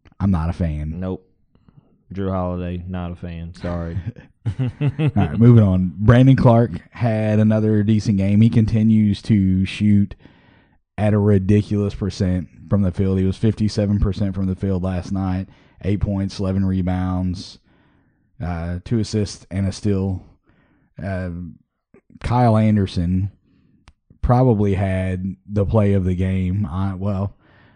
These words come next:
Speaker 1: okay, Ja Morant had the play of the game. Obviously, Ja tends to do that every game. <laughs> But,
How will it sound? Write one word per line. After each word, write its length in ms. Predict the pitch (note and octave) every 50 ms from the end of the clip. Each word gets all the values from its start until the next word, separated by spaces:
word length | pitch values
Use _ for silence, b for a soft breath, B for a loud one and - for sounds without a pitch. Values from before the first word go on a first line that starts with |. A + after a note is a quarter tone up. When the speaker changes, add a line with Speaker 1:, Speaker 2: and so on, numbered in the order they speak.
| b b -
Speaker 1:
okay, 320 | G#2 G2 G#2+ F2+ F2 F2
Ja 300 | F2 E2+ G2 A#2+ A#2 A#2+
Morant 380 | A#2+ G#2+ G2 F#2+ F#2+ F#2 F2+ F2
had 140 | F#2 F2+
the 80 | E2+ E2+
play 240 | - G2 F2+ F2 F2
of 80 | F2
the 60 | F2 F2
game. 480 | F2+ F2+ E2+ F2 F2 F2+ F2+ F#2 F#2+ -
Obviously, 480 | - E2+ F2+ F#2 F#2 F2+ - - F#2+ F2+
Ja 520 | F#2 F#2 F#2+ G#2+ F2+ E2+ F2 F2+ F#2 F2+ F2 -
tends 300 | - - A#2+ G2+ F#2+ -
to 80 | G2 F#2
do 140 | F2+ G2 G2
that 140 | F#2 F2+ E2+
every 240 | F2+ F#2 F#2+ F#2+
game. 460 | F2+ F2+ F2+ F2+ F#2 F#2+ F#2 F#2 F#2 b
<laughs> 80 | b b b b b b b b b b b -
But, 600 | C3 - - - - - - - A#2+ G#2+ -